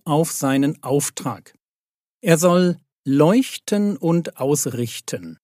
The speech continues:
Der Messias will erleuchten und er will zeigen, wie man in Frieden lebt. Und das ist auch mehr als notwendig. Denn Jesaja beschreibt den Zustand des Volkes folgendermaßen.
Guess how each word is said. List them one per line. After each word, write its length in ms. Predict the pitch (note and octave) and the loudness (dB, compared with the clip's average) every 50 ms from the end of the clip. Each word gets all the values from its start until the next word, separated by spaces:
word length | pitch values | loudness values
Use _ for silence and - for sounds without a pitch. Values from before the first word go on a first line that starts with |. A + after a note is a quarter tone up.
| _ _ _ _ _ _ _ _ _ _ _ _ | _ _ _ _ _ _ _ _ _ _ _ _
Der 80 | D#3+ D#3 | 4 4
Messias 580 | D#3+ E3+ D#3+ - - A3 B3+ A#3+ A3 - - | 4 4 2 2 0 0 2 2 0 0 0
will 220 | F#3 E3+ D3 - - - | 0 0 0 -2 -4 -4
erleuchten 760 | F3 G3 G#3 A#3+ A3 E3 C#3 C#3+ E3 F3+ - - - A#3 A3 | -2 0 0 2 2 4 4 4 2 0 -2 -4 -2 0 0
und 140 | G3+ D#3+ | 2 2
er 100 | D#3 C3+ | 0 0
will 180 | C#3 C#3+ C#3 C3 | 0 -2 -2 -4
zeigen, 560 | - - F3 D#3 D#3+ F3 F#3 F#3+ F#3+ E3+ C3+ | -2 -2 0 2 2 2 2 2 0 0 2
wie 120 | D#3 F3+ G#3+ | 2 2 2
man 260 | G#3 G3+ G3+ G3 F#3+ | 2 2 0 0 -2
in 320 | - - F#3+ G3+ G#3+ G#3+ | -2 0 2 2 2 2
Frieden 560 | - - - D#3 C#3 D3 D#3+ E3 E3 E3 D#3 | 0 -2 -6 -4 -2 -2 -2 0 0 0 0
lebt. 460 | C3 A#2+ A#2 G2 - - - - - _ _ _ _ _ _ _ _ _ _ _ _ _ _ _ - | 0 -2 -4 -6 -8 -12 -18 -20 -20 _ _ _ _ _ _ _ _ _ _ _ _ _ _ _ 0
Und 120 | F3+ - | 4 6
das 120 | E3+ D#3+ A3 | 6 6 4
ist 140 | A3 - | 2 0
auch 160 | A3+ G#3+ F3+ - | 0 0 2 2
mehr 380 | E3+ D3+ D3 D3 D#3 F3 F3 | 2 2 4 4 2 2 0
als 240 | E3+ E3+ D#3+ - - | 0 -2 -4 -2 0
notwendig. 960 | F3 E3+ F#3 A#3 A#3+ - - B2 A2+ A2 G2+ F#2+ G2+ F#2 - - - - _ _ _ _ _ _ _ _ _ _ _ _ _ _ _ _ - | 0 0 2 0 -2 -4 -4 -6 -6 -6 -8 -10 -14 -18 -20 -20 -20 -20 _ _ _ _ _ _ _ _ _ _ _ _ _ _ _ _ 0
Denn 160 | D#3 D#3 C#3+ | 2 4 4
Jesaja 540 | C3+ C#3+ C3 C3 C#3+ C#3 D3+ F3+ G#3+ A3 F#3+ | 4 4 2 4 2 2 4 2 2 0 0
beschreibt 840 | D#3 D3+ C3 - - C#3+ C#3+ D3 F3+ F3+ - - - - - - C#3 | 0 -2 -4 -4 -4 -2 -2 0 -2 -2 -4 -10 -18 -20 -8 -2 0
den 260 | C#3 C#3+ C#3 C3+ B2+ | 2 2 2 2 2
Zustand 680 | - - B3 C#4+ - - - C#3+ C3+ C#3+ C#3 - - | 2 2 2 2 0 -2 -2 -2 -2 -2 -2 -4 -4
des 160 | C#3+ C3+ - - | -4 -4 -4 0
Volkes 580 | - - G3 A#3+ C#4+ B3+ - D#3+ E3 - - | 2 4 4 4 2 2 0 0 0 0 -2
folgendermaßen. 960 | - - D#3 D3+ D#3 D#3+ F3+ E3+ F3+ F3+ E3+ D3+ C3+ C#3 C#3+ C3+ - A2 - | 0 0 0 2 2 0 2 2 2 2 4 2 0 0 -2 -4 -6 -10 -14